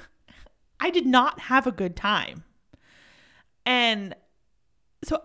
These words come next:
like I said, it's, part of it's embarrassing 'cause I've had the show and I've told people, "Okay, what do you do when you didn't have a good time?" But he obviously thinks it went super well. You don't tell him,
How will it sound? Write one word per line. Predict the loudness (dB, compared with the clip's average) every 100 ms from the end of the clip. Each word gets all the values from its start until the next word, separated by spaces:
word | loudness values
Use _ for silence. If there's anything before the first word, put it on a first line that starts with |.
| -4
like | -4 -2
I |
said, | -6 -6
it's, | -8
part | -6 -6
of |
it's | -6
embarrassing | -4 -4 -4 -8
'cause | -8
I've | -8
had | -8 -8
the | -8
show | -6 -6
and | -6
I've | -8
told | -10 -10
people, | -8
"Okay, | -10 -12
what | -10
do | -10
you | -6
do | -6
when | -6
you | -10
didn't | -12 -12
have | -10
a | -8
good | -8
time?" | -4 -4 -4 -6
But | -10
he | -4 2 4
obviously | 4 2 -2 -6 -8
thinks | -8 -10
it | -10
went | -8 -10
super | -6 4 6 6 4
well. | 6 8 8 8 6 2 -8 -20 -20 -20 -20 _
You | -14
don't | -6 0 0 0
tell | -6 -4
him, | -4